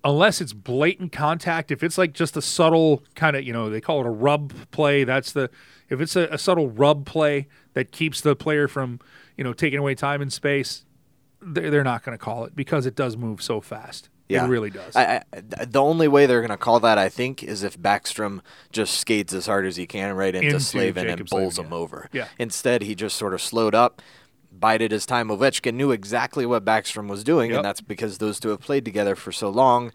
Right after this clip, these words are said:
Speaker 2: and was able to take advantage of it and make it look like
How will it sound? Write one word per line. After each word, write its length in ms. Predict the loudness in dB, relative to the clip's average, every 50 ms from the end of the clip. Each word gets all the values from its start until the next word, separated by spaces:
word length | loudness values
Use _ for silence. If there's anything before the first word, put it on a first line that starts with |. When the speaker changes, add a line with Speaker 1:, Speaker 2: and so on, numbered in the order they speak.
| -18 -20 -20 -20 _ _ _
Speaker 2:
and 140 | -10 -6 -6
was 160 | -4 -2 -2
able 180 | -2 -2 -4 -6
to 140 | -8 -8 -8
take 220 | -8 -8 -8 -8
advantage 400 | -8 -8 -6 -6 -6 -6 -4 -4
of 140 | -4 -4 -4
it 120 | -4 -6
and 160 | -6 -8 -6 -4
make 240 | -4 -4 -2 -4
it 80 | -6 -6
look 280 | -4 -6 -6 -6 -6 -6
like 300 | -6 -6 -6 -8 -12